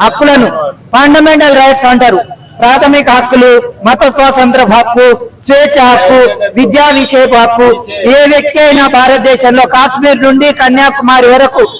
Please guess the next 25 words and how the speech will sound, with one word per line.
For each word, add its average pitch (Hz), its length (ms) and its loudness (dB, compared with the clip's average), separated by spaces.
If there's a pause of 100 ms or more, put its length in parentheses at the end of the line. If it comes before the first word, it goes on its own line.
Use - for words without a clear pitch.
(300)
ఎక్కడైనా 311 460 0
భారతదేశంలో 262 840 0
నివసించేటువంటి 247 920 0
హక్కు, 220 400 0 (280)
జీవించేటువంటి 277 840 0
హక్కు, 226 500 0 (180)
పని 254 240 0
చేసుకొని 262 500 0
బ్రతికేటువంటి 262 960 -2
హక్కును 226 360 0
కల్పించినటువంటి 220 840 0 (420)
గొప్ప 240 240 -2
మహానుభావుల 254 800 2
త్యాగ 233 300 0
ఫలితమే 240 680 -2 (200)
మన 233 140 0
పంద్రా 226 380 0
ఆగస్టు. 226 320 0
ఈ 220 220 2
రోజు 226 240 0
నుంచి 220 260 -2
మనం 190 240 -4 (440)
పంద్రా 247 260 0
ఆగస్టు 262 280 0
దినాన్ని 233 600 -2